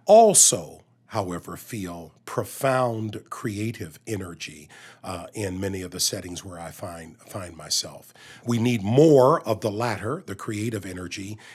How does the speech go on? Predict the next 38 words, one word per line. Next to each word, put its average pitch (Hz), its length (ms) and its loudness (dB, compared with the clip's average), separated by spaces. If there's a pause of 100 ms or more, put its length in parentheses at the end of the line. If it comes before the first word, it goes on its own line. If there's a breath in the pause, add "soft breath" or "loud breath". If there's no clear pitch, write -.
(180 loud breath)
and 95 440 -6
we 98 120 -8
need 98 240 -10
to 104 120 -8
ratchet 101 520 -6
down 107 320 -6
the 90 160 -10
anxiety. 87 680 -12 (300 loud breath)
And 131 180 -2
we're 175 180 4
invited 131 600 2
to 98 300 -6
regulate 104 640 -2
ourselves, 87 560 -4
so - 180 -2
to - 80 -10
speak, 101 380 -4 (320 loud breath)
uh, 90 160 -8
out 110 140 4
of 113 120 -2
the 107 80 -6
life 101 580 -8
and, 90 400 -10
uh, 90 120 -14
ministry 104 520 -8
and 90 160 -12
teachings 101 540 -10
of 82 140 -16
Jesus 110 500 -8
and 87 140 -14
out 90 240 -12
of 82 120 -16
what 92 280 -16
the - 80 -10
scriptures - 600 -8 (280 loud breath)
say 101 220 -2
to 98 180 -12
us. 73 360 -6